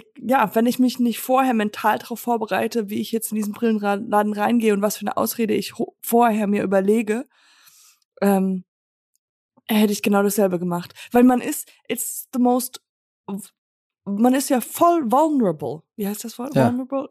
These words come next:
Speaker 1: Also,
Speaker 2: Ja,
Speaker 1: weil
Speaker 2: ja,
Speaker 1: man ist ja
Speaker 2: verletzlich
Speaker 1: ausgeliefert.
Speaker 2: sozusagen.
Speaker 1: Und
Speaker 2: Aber
Speaker 1: du sagst so, "Okay, sehe ich gut aus? Ich weiß nicht." Und,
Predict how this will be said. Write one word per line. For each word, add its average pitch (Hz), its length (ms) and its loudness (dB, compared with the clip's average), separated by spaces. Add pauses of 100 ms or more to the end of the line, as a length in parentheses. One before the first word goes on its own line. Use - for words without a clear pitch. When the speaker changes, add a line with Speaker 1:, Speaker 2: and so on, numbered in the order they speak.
(100)
Speaker 1:
Also, 233 220 -6
Speaker 2:
Ja, - 80 6
Speaker 1:
weil 143 140 6
Speaker 2:
ja, 135 140 4
Speaker 1:
man - 100 -4
ist 233 120 -6
ja 120 60 0
Speaker 2:
verletzlich 220 540 2
Speaker 1:
ausgeliefert. 190 200 -6
Speaker 2:
sozusagen. 107 360 0
Speaker 1:
Und - 100 -8
Speaker 2:
Aber 139 140 4
Speaker 1:
du 254 80 0
sagst 262 240 -2
so, - 140 -8
"Okay, - 260 -8
sehe 311 200 -2
ich 349 160 -6
gut 392 260 0
aus? - 240 -2
Ich - 180 -6
weiß 392 460 -6
nicht." 262 280 -2
Und, 254 160 -6